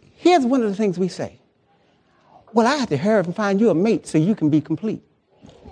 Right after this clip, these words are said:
Mm-hmm. And we all feel like that.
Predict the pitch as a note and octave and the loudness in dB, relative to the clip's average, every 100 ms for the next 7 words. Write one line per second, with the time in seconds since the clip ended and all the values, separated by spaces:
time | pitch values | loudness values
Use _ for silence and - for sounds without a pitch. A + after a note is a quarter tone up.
0 | - - _ - _ _ _ _ _ _ | -20 -20 _ -20 _ _ _ _ _ _
1 | _ _ _ _ _ _ _ _ _ _ | _ _ _ _ _ _ _ _ _ _
2 | _ _ _ _ _ _ _ _ _ _ | _ _ _ _ _ _ _ _ _ _
3 | _ _ _ _ _ A2+ C#3+ C#3+ C#3+ D3+ | _ _ _ _ _ -6 -2 0 0 0
4 | A3 - _ _ _ _ _ _ _ _ | -2 -8 _ _ _ _ _ _ _ _
5 | - D3+ G3 D4 C#4+ - D#4+ C#4+ D3+ G2 | -8 0 2 2 0 0 -2 0 -6 -8
6 | A2+ - | -12 -18